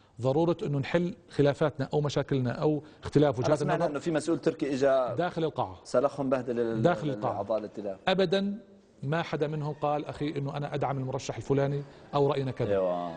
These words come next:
Speaker 1: كان كل الكلام موجه إنه: "أخي، اخرجوا من الاجتماع بنتيجة التي ترتضونها"، لكن
Speaker 2: آه.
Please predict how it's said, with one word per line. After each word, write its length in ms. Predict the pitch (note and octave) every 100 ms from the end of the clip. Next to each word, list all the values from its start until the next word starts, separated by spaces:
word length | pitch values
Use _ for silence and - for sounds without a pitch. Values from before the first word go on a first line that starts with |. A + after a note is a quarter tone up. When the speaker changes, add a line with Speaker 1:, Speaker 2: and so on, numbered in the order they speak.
| E2 -
Speaker 1:
كان 320 | E3 F3+ D#3+ C3+
كل 160 | - F#3
الكلام 360 | E3+ D#3+ E3+ D#3+
موجه 400 | E3 D#3 E3 D#3
إنه: 140 | D#3
"أخي، 180 | D3+ D3+
اخرجوا 380 | F#3 F3+ C#3+ D#3+
من 160 | D#3 E3
الاجتماع 500 | - - D3+ D3+ A#2+
بنتيجة 580 | C#3 D3 F3 E3+ F#3+ F#3 - - -
التي 340 | D#3+ E3+ E3 F3
ترتضونها"، 600 | E3+ - D3 D3 B2 A2+
لكن 320 | D3+ F3
Speaker 2:
آه. 60 | F#3